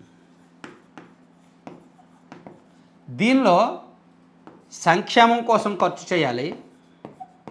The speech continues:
అభివృద్ధి కోసం ఖర్చు చేయాలి. అవునా? కదా?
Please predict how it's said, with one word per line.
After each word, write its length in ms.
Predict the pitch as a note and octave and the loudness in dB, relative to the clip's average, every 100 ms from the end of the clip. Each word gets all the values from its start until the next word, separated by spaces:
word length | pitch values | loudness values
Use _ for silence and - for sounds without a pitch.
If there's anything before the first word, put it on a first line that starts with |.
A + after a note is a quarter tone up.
| - _ _ - - _ - _ _ _ _ _ _ _ _ - | -20 _ _ -20 -20 _ -20 _ _ _ _ _ _ _ _ 4
అభివృద్ధి 480 | F#3+ B3 B3 G#3+ A3 | 6 6 4 0 0
కోసం 340 | G3+ F#3 B3 | 0 0 0
ఖర్చు 380 | A#3 - - D3 | 0 0 -6 -6
చేయాలి. 240 | G#2 G2 - - _ - _ - - - - _ _ - - - - - - - | -6 -8 -16 -20 _ -20 _ -20 -20 -20 -20 _ _ -20 -20 -20 -20 -20 -20 -6
అవునా? 360 | E3 G#3 B3 - - - _ _ _ _ _ _ - | -2 2 2 0 -14 -20 _ _ _ _ _ _ 2
కదా? 260 | G#3 C4 | 6 6